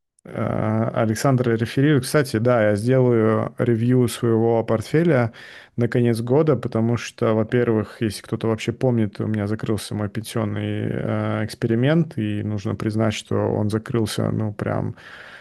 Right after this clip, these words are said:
э, очень хорошо для меня, и это вот одна из моих мыслей и стратегий, что, во-первых, надо иногда переходить в кэш, во-вторых, э, ну, мне самому интересно,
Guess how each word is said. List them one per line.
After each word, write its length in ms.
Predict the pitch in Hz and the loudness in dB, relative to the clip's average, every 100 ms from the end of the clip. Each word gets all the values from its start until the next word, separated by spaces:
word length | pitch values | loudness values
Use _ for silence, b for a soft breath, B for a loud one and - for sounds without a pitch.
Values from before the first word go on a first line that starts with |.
| B B B B | B B B B
э, 280 | 123 117 110 | 0 2 2
очень 380 | - 139 139 131 | 2 4 2 2
хорошо 340 | 131 117 - | 0 0 0
для 140 | 113 113 | 2 4
меня, 400 | 117 135 165 135 | 4 4 4 4
и 40 | |
это 180 | 120 120 | 4 2
вот 160 | 113 110 | 0 0
одна 220 | 113 113 | 0 0
из 100 | 110 | 0
моих 280 | 117 117 - | 0 0 0
мыслей 280 | 127 - | 0 0
и 40 | 113 | -4
стратегий, 480 | - 113 143 151 127 | 0 0 0 0 -2
что, 180 | - | -2
во-первых, 340 | 110 - 113 107 | -4 -2 -4 -2
надо 220 | 113 117 | 0 2
иногда 180 | 113 113 | 2 2
переходить 440 | 110 - 120 113 | -2 -2 -2 -2
в 40 | - | -2
кэш, 280 | 160 170 | 0 0
во-вторых, 520 | 117 - 117 131 131 - | -4 -2 0 0 0 -2
э, 300 | 117 113 110 | 0 2 4
ну, 100 | 127 | 4
мне 120 | 131 | 4
самому 360 | 131 151 165 202 | 4 4 4 4
интересно, 880 | - 123 143 - 120 120 113 113 | 2 2 2 2 2 4 4 2